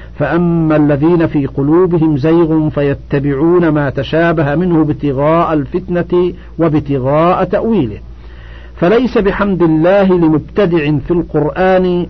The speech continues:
حجة صحيحة، لأن القرآن جاء ليفصل الحق من الباطل مفرقا بين الهدى والضلال، وليس فيه تناقض ولا اختلاف، لأنه من عند الله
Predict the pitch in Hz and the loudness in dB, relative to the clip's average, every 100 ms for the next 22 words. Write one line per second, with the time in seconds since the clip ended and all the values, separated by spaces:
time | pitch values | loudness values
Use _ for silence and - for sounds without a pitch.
0 | - 180 175 120 127 180 180 170 - 151 | -6 -4 -4 -2 -2 0 0 0 -2 -2
1 | 196 156 - - - - - - 131 185 | 0 -2 -4 -14 -16 -18 -14 -6 0 2
2 | 175 170 160 151 147 160 170 170 147 156 | 2 2 0 -2 -2 0 2 2 2 2
3 | 175 170 170 151 165 175 - 160 147 - | 2 2 2 2 0 -2 -4 0 0 -2
4 | 185 180 - 147 143 139 139 131 151 170 | -6 -8 -4 -2 0 0 -2 0 2 2
5 | 160 170 170 175 - - - 143 - 185 | 2 2 2 -2 -6 -14 -6 -6 0 0
6 | 175 175 175 160 151 151 147 143 139 123 | 2 0 0 0 0 2 2 2 0 0
7 | 151 147 131 123 123 120 139 156 180 190 | 0 0 0 0 -2 -4 0 2 2 2
8 | 185 - - - 151 170 208 196 175 135 | -2 -10 -12 -4 2 4 2 0 -2 -2
9 | 180 175 165 170 151 139 160 175 175 170 | -2 0 0 0 0 2 2 0 0 -2
10 | 170 160 143 180 151 - 170 180 110 - | 0 0 2 0 0 0 0 2 0 -4
11 | - - - - 139 151 147 170 156 151 | -18 -20 -12 -6 -2 0 0 2 2 2
12 | 147 127 143 170 147 143 131 139 165 175 | 0 0 0 0 0 0 0 2 2 2